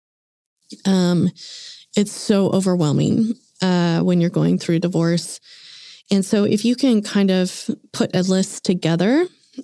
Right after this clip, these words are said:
of things that could be helpful, that way you're not caught off guard when people do ask how you, they can help you. Um, some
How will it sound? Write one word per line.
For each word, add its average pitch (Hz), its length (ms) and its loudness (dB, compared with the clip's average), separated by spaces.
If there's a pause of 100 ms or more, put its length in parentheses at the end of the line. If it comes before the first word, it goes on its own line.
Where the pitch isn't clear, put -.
of 190 120 2
things 190 440 0
that 185 180 0
could 190 240 -2
be 180 160 0
helpful, 220 640 0
that 196 320 0
way 190 300 2
you're 185 200 0
not 180 300 0
caught - 300 -4
off 180 240 -2
guard 180 340 0
when 190 160 2
people 202 320 -2
do 180 240 0
ask 190 360 -2
how 202 420 0 (200)
you, 208 440 0 (120)
they 196 120 0
can 208 160 0
help 202 200 0
you. 190 140 0 (960)
Um, 190 580 2 (360)
some - 280 0